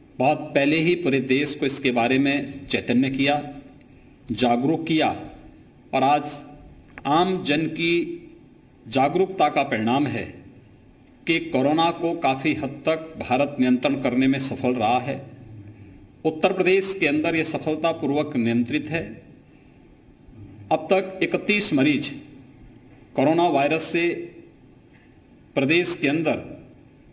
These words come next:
डिटेक्ट हुए हैं, जिनमें ग्यारह रिकवर हुए हैं। बाकी शेष की स्थिति भी स्टेबल है और तेजी से उनके स्वास्थ्य में सुधार हो रहा है, लेकिन सावधानी आवश्यक है।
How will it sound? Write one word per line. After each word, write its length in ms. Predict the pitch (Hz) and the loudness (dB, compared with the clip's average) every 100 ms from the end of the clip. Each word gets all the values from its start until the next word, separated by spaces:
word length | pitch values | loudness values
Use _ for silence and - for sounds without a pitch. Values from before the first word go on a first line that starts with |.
| - - | -10 -2
डिटेक्ट 360 | 127 175 185 | 2 2 0
हुए 180 | 151 151 | 0 2
हैं, 200 | 147 156 | 0 0
जिनमें 460 | 147 147 156 131 101 | 0 0 0 -2 -2
ग्यारह 600 | 120 143 156 120 - - 113 | 0 2 0 -2 -6 -14 -6
रिकवर 420 | 120 143 160 175 | -2 0 2 2
हुए 280 | 123 120 120 | 0 0 0
हैं। 500 | 113 98 - - - - - - - - - - - - - | -4 -8 -10 -18 -20 -20 -20 -20 -20 -20 -20 -20 -20 -20 -2
बाकी 380 | 120 151 185 185 | 2 2 2 0
शेष 440 | - 165 175 - | 2 2 2 -2
की 140 | - | -4
स्थिति 360 | - - 156 175 | -6 -4 -2 0
भी 280 | 170 185 190 - - - - 139 | 0 0 -2 -4 -8 -12 -8 -6
स्टेबल 460 | - 135 139 160 | 0 2 4 2
है 120 | 156 | 2
और 120 | 175 175 | 0 0
तेजी 440 | - 156 165 196 | 0 0 2 0
से 460 | - 151 101 - - - - - - | 2 0 -2 -8 -16 -20 -20 -20 -6
उनके 340 | 143 151 165 156 | -2 0 0 -2
स्वास्थ्य 440 | - 123 - 156 | 0 -2 0 -2
में 100 | 156 | -2
सुधार 420 | - 117 131 143 | -2 -2 0 0
हो 140 | 110 104 | 0 -2
रहा 160 | 98 | -2
है, 260 | 95 92 - - - - - - - - - - 135 | -4 -10 -16 -20 -20 -20 -20 -20 -20 -20 -20 -4 0
लेकिन 240 | 175 208 | 2 2
सावधानी 640 | - 160 156 151 180 185 120 | 2 2 2 0 2 0 0
आवश्यक 440 | 107 - 113 - | -2 -2 -4 -6
है। 220 | 95 - | -10 -12